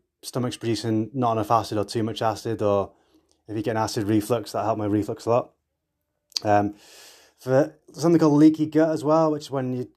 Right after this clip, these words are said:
gut gets da-, gut lining gets damaged, can happen if you have too many ib-,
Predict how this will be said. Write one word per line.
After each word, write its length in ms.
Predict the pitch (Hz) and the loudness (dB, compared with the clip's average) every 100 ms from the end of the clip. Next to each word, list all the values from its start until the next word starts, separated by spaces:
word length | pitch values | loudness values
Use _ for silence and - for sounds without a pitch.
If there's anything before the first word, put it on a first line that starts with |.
| - | -10
gut 160 | 123 | -8
gets 180 | 127 - | -10 -10
da-, 220 | 131 135 | -6 -6
gut 180 | - 123 | -6 -2
lining 280 | 120 117 117 | 0 2 2
gets 160 | 127 | 0
damaged, 520 | - 120 123 117 - - | 0 2 2 -2 -8 -10
can 100 | 117 | -4
happen 260 | 117 120 | -4 -2
if 100 | 110 | -4
you 60 | 117 | 0
have 140 | 107 | -2
too 120 | 110 110 | -2 -2
many 140 | 107 | 0
ib-, 240 | 107 101 | 0 -2